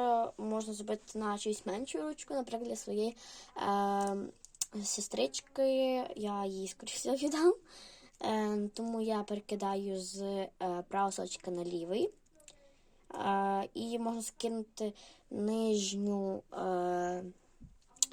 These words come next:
типу нижню резинку скинути, але я візьму гачок, який ми вже зачіпляли.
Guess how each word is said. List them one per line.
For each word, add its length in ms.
типу 240
нижню 300
резинку 380
скинути, 560
але 240
я 220
візьму 360
гачок, 340
який 220
ми 100
вже 140
зачіпляли. 680